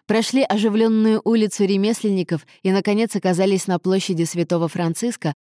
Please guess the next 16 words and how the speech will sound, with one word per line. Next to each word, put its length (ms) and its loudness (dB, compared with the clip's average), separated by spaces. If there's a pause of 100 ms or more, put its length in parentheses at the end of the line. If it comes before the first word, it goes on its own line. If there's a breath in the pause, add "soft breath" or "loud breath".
(140)
где 280 2
одни 380 4
жарко 340 0
спорили 440 2
о 140 2
политике 560 0
у 60 2
газетного 560 0
киоска, 520 -2 (220)
а 100 0
другие 440 2
ждали 320 0
начала 480 0
службы 480 -2
у 20 -2
церкви. 560 -10